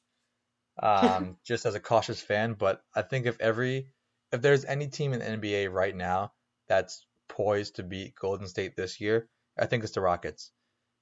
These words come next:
Speaker 1: They're kind of following the same, the same cycle of, of play of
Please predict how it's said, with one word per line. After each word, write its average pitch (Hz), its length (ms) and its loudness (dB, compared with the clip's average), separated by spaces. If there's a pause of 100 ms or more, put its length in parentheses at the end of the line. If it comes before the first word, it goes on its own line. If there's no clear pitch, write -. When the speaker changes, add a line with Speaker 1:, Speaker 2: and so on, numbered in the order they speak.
(100)
Speaker 1:
They're 113 160 8
kind 127 160 6
of 113 80 -2
following 117 400 4
the 104 80 -2
same, 104 600 -2 (1900)
the 113 120 -2
same 120 340 -2
cycle 110 560 0
of, 101 180 2
of 98 200 -4
play 101 420 0
of 92 320 -2